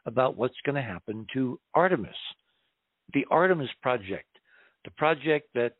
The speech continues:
Trump announced to put humans back on the moon, Americans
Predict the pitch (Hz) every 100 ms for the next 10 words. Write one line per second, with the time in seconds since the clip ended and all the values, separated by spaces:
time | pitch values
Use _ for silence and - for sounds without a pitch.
0 | - 160 147 139 _ _ - 120 127 127
1 | 107 - _ _ _ - - 135 120 -
2 | 160 156 147 135 107 135 147 - 143 139
3 | 117 98 101 107 127 135 - 117